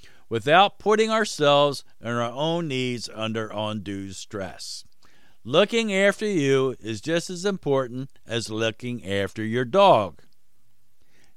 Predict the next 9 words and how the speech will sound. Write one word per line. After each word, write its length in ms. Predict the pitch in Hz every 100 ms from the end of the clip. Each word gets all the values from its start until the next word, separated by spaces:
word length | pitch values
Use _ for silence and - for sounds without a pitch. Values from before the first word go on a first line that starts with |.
| -
Time 420 | 151 170 190 185
and 140 | 151 175
again, 520 | 165 143 120 110 107 -
I 100 | 110
see 340 | - 180 196
people, 640 | 196 - 156 - 117 110 - - -
young 360 | 107 147 202
and 120 | 214 175
old, 420 | 135 123 120